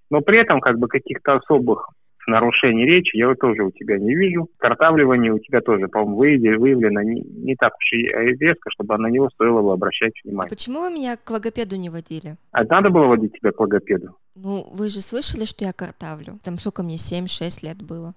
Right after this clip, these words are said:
Speaker 1: Да некогда нам было, было водить тебя к логопеду, не до этого было.
Speaker 2: Ну, как ты считаешь, вот мне можно сейчас мои дефекты исправить или уже бесполезно?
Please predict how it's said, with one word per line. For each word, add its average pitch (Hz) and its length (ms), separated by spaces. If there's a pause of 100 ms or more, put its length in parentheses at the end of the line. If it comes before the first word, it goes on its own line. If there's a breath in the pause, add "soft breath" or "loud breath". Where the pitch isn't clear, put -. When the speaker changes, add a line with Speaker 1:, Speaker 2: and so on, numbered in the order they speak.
(120)
Speaker 1:
Да 165 80
некогда 226 280
нам 180 160
было, 147 220
было 131 240
водить 123 320
тебя 113 160
к - 80
логопеду, 107 480
не 120 100
до 127 100
этого 92 280
было. 85 220 (360)
Speaker 2:
Ну, 226 60
как 254 160
ты 233 80
считаешь, 208 280
вот 214 120
мне 240 140
можно 320 360
сейчас - 360
мои 196 140
дефекты 180 480
исправить - 520
или 202 160
уже 180 220
бесполезно? 165 800